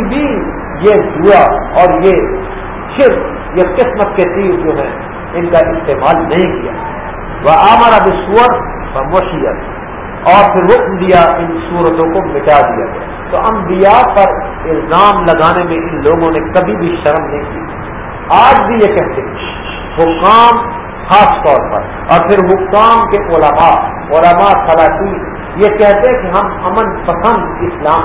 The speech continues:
کے علم بردار ہیں، ہم بھی مسلمین ہیں۔ یہ نہیں کہ اسلام کا دعویٰ چھوڑ دیں، ظالم اسلام کے دعوے سے بات نہیں رکھتے، اور کہتے ہیں کہ ہم نے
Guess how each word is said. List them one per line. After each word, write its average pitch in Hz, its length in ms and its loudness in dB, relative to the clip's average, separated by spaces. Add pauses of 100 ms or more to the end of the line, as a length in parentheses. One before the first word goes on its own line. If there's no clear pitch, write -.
(100)
کے 139 180 -2
علم 139 180 -2 (120)
بردار 123 500 2
ہیں، - 100 -8 (440)
ہم 330 200 4
بھی 311 160 4
مسلمین 180 640 0
ہیں۔ 110 100 -4 (380)
یہ 196 160 4
نہیں 277 160 -2
کہ 214 120 2
اسلام 180 400 0
کا 165 160 4
دعویٰ 180 300 6
چھوڑ 135 200 0 (100)
دیں، - 120 -6 (420)
ظالم 214 340 4 (240)
اسلام 202 500 2
کے 190 140 2
دعوے 180 300 2
سے 147 60 0 (100)
بات 135 260 2
نہیں 123 240 -6
رکھتے، - 260 -8 (420)
اور 160 140 0
کہتے 185 400 4
ہیں 226 180 4 (340)
کہ 165 100 0
ہم 180 180 4
نے 233 80 2